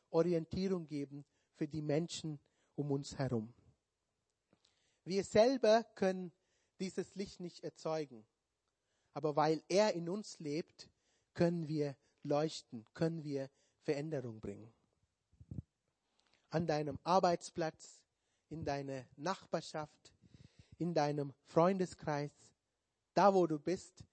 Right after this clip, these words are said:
kann dein Pastor nicht hinkommen. Nur durch dich kann Jesus dort leuchten.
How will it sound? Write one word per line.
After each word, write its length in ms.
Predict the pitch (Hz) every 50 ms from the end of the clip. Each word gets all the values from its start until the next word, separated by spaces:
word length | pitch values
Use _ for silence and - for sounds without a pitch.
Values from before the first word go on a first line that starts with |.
| _ _ _ _ _ _ _
kann 200 | - 151 151 143
dein 180 | 143 139 143
Pastor 440 | - - 156 160 151 - - 160 143
nicht 160 | 143 135 -
hinkommen. 540 | - 143 135 135 - - - 110 101 120 120 _ _ _ _ _ _ _ _ _ _ _ _ _ _ _ _ _ _ _ _ _ _ _ -
Nur 280 | 165 196 220 226 226
durch 340 | 185 202 190 180 - - -
dich 300 | - 208 233 - - -
kann 220 | - 180 165 160
Jesus 600 | 156 151 160 165 160 - - 160 147 - - - _ _ _ _ _ _
dort 280 | _ 156 143 143 - -
leuchten. 560 | 135 127 123 127 120 - - _ _ 110 104